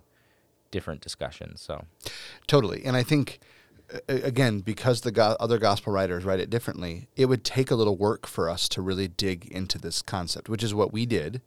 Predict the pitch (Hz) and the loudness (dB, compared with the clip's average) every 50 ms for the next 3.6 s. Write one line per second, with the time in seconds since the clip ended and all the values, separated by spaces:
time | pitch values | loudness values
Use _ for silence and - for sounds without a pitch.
0 | _ _ - 110 90 85 82 87 107 123 - - - _ _ _ - _ - - | _ _ -2 -2 0 0 -2 -6 -10 -14 -20 -20 -20 _ _ _ -20 _ -20 -20
1 | _ - 101 92 82 85 92 104 95 - - 98 90 90 90 87 85 85 - - | _ -8 -6 -6 -6 -4 -4 -4 -4 -4 -6 -4 -4 -4 -4 -4 -2 -2 -4 -4
2 | - 98 87 85 82 80 82 - - 110 98 95 82 - 90 82 78 80 - - | -4 -6 -6 -6 -6 -6 -6 -4 -4 -4 -4 -4 -6 -8 -12 -14 -14 -14 -16 -16
3 | - - - - - - - 87 80 80 82 71 | -20 -20 -20 -20 -20 -20 -16 -14 -14 -14 -14 -16